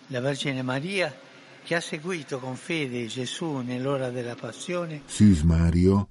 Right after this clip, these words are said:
Speaker 2: aki hittel követte Jézust kényszenvedése órájában, segítsen nekünk, hogy Jézus szeretetének élő vízfényei legyünk.
Speaker 1: Angelus Domini, nunciavit Mariae.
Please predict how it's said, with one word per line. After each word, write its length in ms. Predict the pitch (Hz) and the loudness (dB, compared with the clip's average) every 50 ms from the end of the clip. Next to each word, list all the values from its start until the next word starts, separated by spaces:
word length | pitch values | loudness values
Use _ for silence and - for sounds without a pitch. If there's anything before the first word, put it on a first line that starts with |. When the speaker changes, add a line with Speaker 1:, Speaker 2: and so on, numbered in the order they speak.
| - - - | -8 -2 2
Speaker 2:
aki 240 | 92 92 - 104 | 2 4 6 6
hittel 440 | 107 123 151 147 - - 104 78 73 - | 8 8 8 6 4 2 2 4 4 4
követte 500 | - 98 90 82 78 71 - - 82 73 | 6 6 6 6 4 0 -2 -2 0 2
Jézust 540 | 76 78 80 82 80 - - 80 78 - - | 4 4 4 4 2 2 0 -2 -2 -2 2
kényszenvedése 1000 | - 104 101 92 87 80 - 78 78 73 71 76 71 65 69 69 - - - - | 6 8 8 8 8 6 4 2 2 2 2 0 2 2 2 0 0 -2 -2 0
órájában, 880 | 87 95 98 95 90 85 85 87 82 80 78 78 78 78 80 73 71 - - - | 2 4 4 6 4 4 4 4 4 2 2 2 2 2 2 0 -2 -4 -8 -10
segítsen 720 | - - - 92 82 82 92 90 - - - 95 92 87 | -4 2 2 2 4 4 2 2 2 2 4 6 8 8
nekünk, 520 | 92 90 87 - 92 92 92 90 82 - - - - | 8 8 6 6 6 6 6 6 4 2 -4 -12 -2
hogy 200 | - 95 90 82 | 4 4 6 8
Jézus 340 | 110 123 123 101 104 104 92 | 8 8 8 8 8 6 6
szeretetének 880 | - - 87 73 69 67 - 85 78 73 - 85 85 80 80 80 78 - - | 6 4 4 4 4 0 0 0 0 0 2 4 4 4 4 2 0 0 2
élő 520 | - 113 120 123 117 110 110 110 113 110 | 6 8 8 8 8 8 8 8 8 6
vízfényei 840 | 95 85 90 82 76 - - - 82 78 73 73 71 71 71 69 69 | 6 6 4 4 4 2 -2 0 0 2 2 2 2 2 2 0 0
legyünk. 560 | 65 64 67 67 71 69 62 80 - - - - - - - - | -2 -4 -6 -6 -8 -10 -12 -12 -16 -18 -20 -20 -20 -20 -14 -10
Speaker 1:
Angelus 440 | 135 139 135 139 143 135 131 127 - | -8 -6 -4 -2 -2 -2 -2 -2 -2
Domini, 400 | - 170 190 180 165 143 123 120 | -2 -2 -2 -2 -4 -6 -6 -6
nunciavit 480 | 117 117 110 - - 131 120 123 120 123 | -6 -8 -6 -4 -4 -4 -4 -4 -4 -6
Mariae. 500 | 120 120 113 113 113 110 110 104 95 | -6 -6 -6 -6 -8 -8 -8 -10 -12